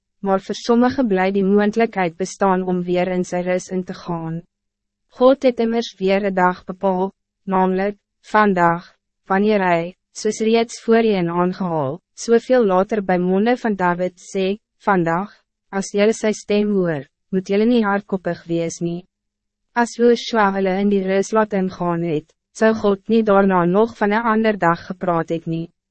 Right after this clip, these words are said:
Daar wag dus nog steeds 'n Sabbatsrus vir die volk van God, want elkeen wat in die rus van God ingaan, rus van sy werk, net soos God van syne.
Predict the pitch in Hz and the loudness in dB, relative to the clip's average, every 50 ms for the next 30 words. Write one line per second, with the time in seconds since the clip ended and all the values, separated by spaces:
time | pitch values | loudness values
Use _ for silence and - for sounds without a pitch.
0 | _ _ _ _ _ _ _ _ _ - 233 220 214 208 208 214 220 - - 208 | _ _ _ _ _ _ _ _ _ 2 2 4 4 4 2 0 0 -2 -4 -4
1 | 202 196 - 208 208 214 - - - - 262 269 262 - - 285 269 - - 220 | -4 -2 -2 -4 -4 -4 -6 -8 -4 0 0 0 0 0 -2 -6 -4 -2 0 0
2 | 214 208 208 202 202 - - 190 190 190 - - - 202 208 202 - - 208 202 | 0 2 0 -2 -4 -4 -6 -8 -8 -8 -8 -10 -8 -6 -6 -6 -2 0 2 2
3 | 208 220 - - 220 208 202 196 - - 190 196 208 - - _ _ _ _ - | 2 0 -2 -4 -4 -4 -4 -4 -2 -2 -2 -2 -4 -8 -20 _ _ _ _ -2
4 | - 202 202 196 - - 208 226 233 233 - 262 262 233 202 190 185 - 180 185 | 0 2 2 0 0 2 2 2 2 2 2 0 2 4 2 2 0 0 -2 -2
5 | 185 180 180 175 185 185 190 - - - 202 196 190 - - 202 202 202 208 190 | -2 0 0 0 -2 -2 -2 -4 -4 -4 -4 -4 -4 -2 -2 -2 -2 0 -2 -4
6 | 180 175 175 - - 156 147 147 151 170 - _ _ _ _ - 196 196 202 196 | -4 -4 -4 -4 -4 -4 -4 -4 -6 -8 -10 _ _ _ _ -6 -2 -2 -2 -2
7 | - - - 214 214 202 - 208 196 185 180 175 165 160 165 165 170 180 _ _ | -2 -4 -4 -4 -2 -2 -2 -4 -4 -4 -4 -6 -6 -4 -6 -6 -8 -12 _ _
8 | _ _ _ - 196 208 226 - - 240 233 233 - - 202 196 190 185 - - | _ _ _ -2 0 0 0 -2 -2 -4 -4 -4 -4 -4 -2 -2 -2 -2 -2 -4
9 | 208 202 196 - - 185 175 165 160 165 160 | -4 -4 -4 -4 -4 -4 -4 -4 -4 -6 -8